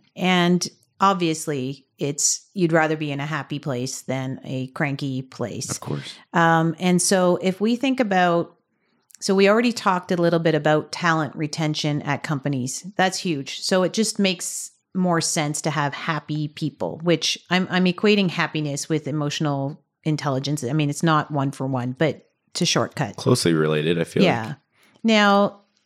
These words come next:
Speaker 1: in the high tech industry in particular, the pace of change is incredible. Like, it is changing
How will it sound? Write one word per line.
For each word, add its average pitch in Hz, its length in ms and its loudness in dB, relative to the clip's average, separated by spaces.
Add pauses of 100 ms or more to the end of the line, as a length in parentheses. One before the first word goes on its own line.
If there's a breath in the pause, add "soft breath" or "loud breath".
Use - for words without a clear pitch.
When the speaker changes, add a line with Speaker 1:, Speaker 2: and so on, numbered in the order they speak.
(120)
Speaker 1:
in 233 440 4
the 233 80 4
high 247 240 2
tech 254 300 -4
industry 196 440 2
in 170 80 0
particular, 151 840 0
the 175 220 2
pace 220 480 -4
of 220 220 -8
change 143 720 -4 (300)
is 160 560 2 (380)
incredible. 147 1080 0 (320)
Like, 143 400 -2 (180)
it 196 200 4
is 202 160 6
changing 156 640 0